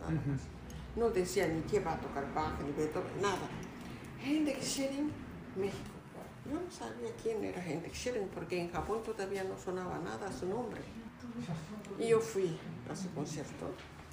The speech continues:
Speaker 1: y me enamoré de Schering. Y dice, "Henrik Schering, México". Me quedó en mi cabeza. Por eso, año,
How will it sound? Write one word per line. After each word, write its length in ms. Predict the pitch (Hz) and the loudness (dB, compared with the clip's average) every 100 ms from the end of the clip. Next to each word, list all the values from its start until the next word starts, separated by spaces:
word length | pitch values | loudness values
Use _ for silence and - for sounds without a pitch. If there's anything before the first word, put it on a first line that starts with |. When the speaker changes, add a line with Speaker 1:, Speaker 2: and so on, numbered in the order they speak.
| - - | -10 -4
Speaker 1:
y 40 | - - - - - - - | -2 -4 -6 -10 -12 -14 -10
me 80 | - - | -8 -8
enamoré 400 | - - 82 82 - - | -10 -10 -10 -10 -10 -12
de 80 | - | -12
Schering. 320 | - - - - - - - - - - - - - 180 | -8 -6 -6 -8 -12 -14 -14 -12 -10 -10 -10 -10 -6 -4
Y 100 | 170 | -2
dice, 320 | - - 190 - - - - - - - - - - | 0 0 -2 -6 -12 -14 -14 -12 -12 -14 -14 -14 -8
"Henrik 320 | - - - | -8 -6 -6
Schering, 500 | - 196 214 220 196 | -4 -2 -2 -2 -2
México". 460 | 233 - - - - 190 185 - - - - - 175 | -2 -4 -6 -10 -10 -8 -8 -8 -10 -12 -12 -8 -2
Me 80 | |
quedó 460 | 170 180 175 226 233 - - - - - 170 | 0 2 4 4 2 -6 -14 -16 -16 -10 -4
en 120 | 165 | -4
mi 60 | |
cabeza. 360 | 165 - 147 - - - - - - - | -4 -8 -10 -12 -14 -14 -16 -16 -16 -6
Por 160 | 226 220 | 0 4
eso, 460 | 254 294 - 208 - | 6 6 4 -2 -2
año, 360 | 214 269 254 | 0 2 2